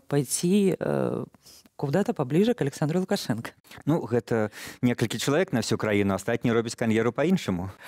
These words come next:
Speaker 1: Но, тем не менее, всё равно социальные лифты, если говорить про государственную службу для женщин, они работают определённым образом.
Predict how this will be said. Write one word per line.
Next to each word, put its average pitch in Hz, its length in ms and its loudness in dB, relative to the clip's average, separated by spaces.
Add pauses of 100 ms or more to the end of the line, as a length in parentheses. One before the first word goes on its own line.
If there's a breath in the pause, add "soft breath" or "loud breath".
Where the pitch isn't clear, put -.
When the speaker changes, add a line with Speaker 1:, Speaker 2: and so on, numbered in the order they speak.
(180 loud breath)
Speaker 1:
Но, 185 220 4
тем 208 240 4
не 220 80 8
менее, 160 480 6
всё - 200 -2
равно 185 380 2
социальные 185 580 2
лифты, 240 460 2 (240 loud breath)
если 180 260 0
говорить 170 440 2
про 160 200 0
государственную 156 560 0
службу 143 540 -2 (240 loud breath)
для 147 180 2
женщин, 185 440 2
они 165 360 6
работают 208 400 2
определённым 202 560 4
образом. 120 440 0